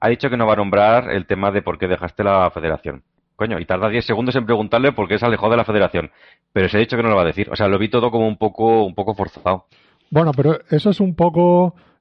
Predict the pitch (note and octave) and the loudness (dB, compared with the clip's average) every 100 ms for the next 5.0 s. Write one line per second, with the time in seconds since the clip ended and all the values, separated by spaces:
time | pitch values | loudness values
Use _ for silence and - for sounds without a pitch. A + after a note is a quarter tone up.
0 | E3 - D3 - D3 D3+ D#3 C#3 B2+ C#3 | -14 -4 -2 0 0 0 -2 -2 0 0
1 | D3 C#3+ C#3+ C#3 C#3+ C3 - B2 B2 C#3 | 2 2 2 0 0 -2 -2 0 2 0
2 | - C#3 A#2 C3 A2+ G2+ - _ _ _ | -2 -2 -2 0 0 0 -4 _ _ _
3 | B2+ A2+ A#2 A2+ A2+ - D#3+ D3 D#3 D3+ | -4 0 -2 -2 -4 -2 -2 0 0 0
4 | D3 D3 C#3+ C#3+ D#3+ - B2+ G2 A2+ | 0 0 0 2 0 0 -4 -2 -2